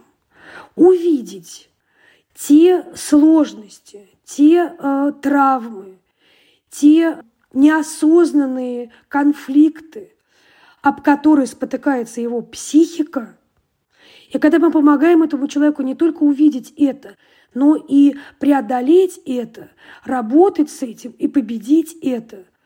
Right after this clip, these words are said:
то тогда, конечно, его душа разворачивается, раскрывается, его личность укрепляется,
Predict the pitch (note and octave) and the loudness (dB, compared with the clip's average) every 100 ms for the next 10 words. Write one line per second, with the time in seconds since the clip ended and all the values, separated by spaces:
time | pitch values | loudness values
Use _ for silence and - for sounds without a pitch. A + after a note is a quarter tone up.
0 | _ _ _ _ C4 - B3 A#3 G#3+ D4+ | _ _ _ _ -4 -2 -2 -2 0 2
1 | E4 D#4 B3 B3 B3+ C4 - C4+ C#4 - | 2 -2 -4 -2 -2 -4 -6 -8 -8 -16
2 | - - - A#3 A#3 A3+ A#3 - B3+ C4+ | -20 -20 -10 -8 -6 -8 -8 -4 -4 -4
3 | C4 _ _ _ _ - A3+ A3+ B3+ C4 | -8 _ _ _ _ -10 -6 -2 -2 2
4 | C#4 D4 C#4+ C4 B3+ B3 - A#3+ A#3 - | 0 0 -2 -2 -4 -6 -10 -8 -10 -8
5 | A#3+ A#3 B3 C4 C4 - C4 B3+ - _ | -6 -2 -2 -2 -6 -10 -14 -14 -18 _
6 | _ _ _ B3 C4 C#4 D4+ - C4 - | _ _ _ -4 2 4 2 -2 -8 -6
7 | D4 D4 C#4+ B3+ B3+ B3 B3 B3 - A#3 | -4 0 -2 0 -2 -2 -4 -8 -14 -18
8 | B3 | -20